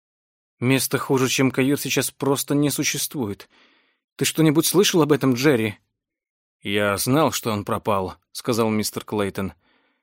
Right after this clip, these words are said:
«Судя по всему, сэр Руперт получил доставленную посыльным записку и покинул отель в большой спешке, не сообщив никому, куда направляется».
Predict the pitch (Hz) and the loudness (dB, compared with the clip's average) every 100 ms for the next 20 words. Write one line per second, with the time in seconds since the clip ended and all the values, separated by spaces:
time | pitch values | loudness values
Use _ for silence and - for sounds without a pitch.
0 | _ _ - - 165 143 139 117 135 135 | _ _ -6 -2 2 2 0 0 2 2
1 | 170 - 127 120 117 123 117 135 123 - | 2 0 0 0 2 0 0 -2 -2 -4
2 | 113 113 117 117 110 - 117 107 110 110 | -4 -4 -4 0 0 2 0 0 0 0
3 | 101 107 - 110 107 101 98 98 98 - | -2 -4 -2 -2 -2 -2 -4 -4 -6 -4
4 | 135 117 _ _ _ _ _ 120 113 110 | -6 -6 _ _ _ _ _ -2 0 0
5 | 107 123 143 131 120 117 135 127 120 113 | 0 2 2 2 0 0 0 2 0 0
6 | 143 131 - 180 - - 110 - 104 - | 0 -2 0 0 0 -2 -4 -2 -2 -2
7 | 123 - 135 147 127 107 131 113 113 117 | -6 -4 -2 0 0 0 -2 -2 -2 -2
8 | 135 156 101 92 107 90 | 0 0 0 -2 -4 -6